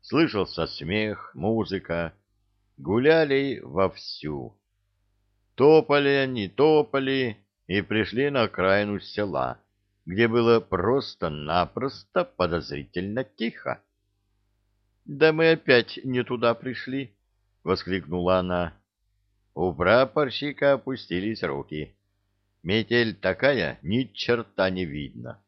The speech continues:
Только на центральных улицах можно хоть что-то разобрать при свете фонарей,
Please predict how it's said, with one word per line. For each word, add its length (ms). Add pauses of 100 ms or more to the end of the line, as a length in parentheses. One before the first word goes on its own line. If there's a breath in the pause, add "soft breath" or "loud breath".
(600)
Только 360
на 120
центральных 680
улицах 560 (360)
можно 360
хоть 200
что-то 440
разобрать 680
при 180
свете 380
фонарей, 580